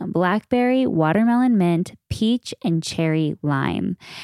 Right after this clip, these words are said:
Clean Cause is available nationwide at Whole Foods, on Amazon, and at clean cause dot com. To date,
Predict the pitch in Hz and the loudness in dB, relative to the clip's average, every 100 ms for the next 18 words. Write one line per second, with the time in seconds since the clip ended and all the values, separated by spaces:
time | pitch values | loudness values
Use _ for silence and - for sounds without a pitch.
0 | - - - 240 285 302 233 214 214 - | -18 -12 -2 0 2 2 2 4 2 0
1 | 175 165 156 156 151 151 156 165 160 165 | -2 0 2 2 2 0 0 0 0 0
2 | - 262 233 175 175 175 165 - 165 175 | 0 2 4 4 2 2 0 0 0 0
3 | 170 160 151 151 - 175 - 175 196 202 | 0 2 0 -2 -2 -2 0 0 2 2
4 | 202 196 196 202 - 180 240 233 190 - | 2 2 2 0 0 2 2 2 0 -2
5 | - 185 190 208 - 147 147 151 - _ | -4 0 2 2 0 2 2 0 -4 _
6 | _ 156 147 147 - - - 156 - - | _ 0 2 0 -4 -12 -4 -2 -2 -6
7 | 180 - - - _ - 262 294 220 208 | -8 -12 -18 -20 _ -2 2 2 4 2
8 | 208 | 2